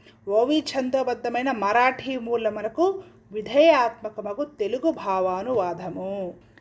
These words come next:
అంటే ఇది ఒరిజినల్ సంస్కృత మూలంలో లేదు. మహారాష్ట్ర వాళ్ళు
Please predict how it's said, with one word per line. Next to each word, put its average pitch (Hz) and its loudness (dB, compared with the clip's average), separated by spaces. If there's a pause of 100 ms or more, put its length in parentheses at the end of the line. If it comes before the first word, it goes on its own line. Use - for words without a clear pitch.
అంటే 262 4 (400)
ఇది 254 -4 (540)
ఒరిజినల్ 277 2
సంస్కృత 277 -2
మూలంలో 240 2
లేదు. 214 0 (440)
మహారాష్ట్ర 285 4
వాళ్ళు 247 2